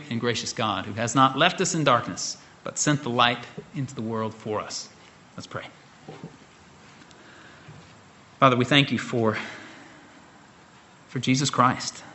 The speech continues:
that he is true and eternal God, and yet he became man for us, for our salvation, was born into the world, and lived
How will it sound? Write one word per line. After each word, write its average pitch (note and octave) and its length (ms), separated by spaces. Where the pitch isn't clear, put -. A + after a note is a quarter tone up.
that A#2 100
he C3+ 280
is A#2 500
true D#3 500
and A#2 100
eternal C#3+ 420
God, G#2+ 420
and A#2+ 160
yet C3 400
he - 80
became C#3 360
man C3+ 260
for A2+ 240
us, - 460
for G#2 120
our C#3 180
salvation, A#2+ 640
was G#2+ 140
born E3 500
into D3+ 300
the C3 60
world, A2+ 360
and A#2+ 140
lived B2 420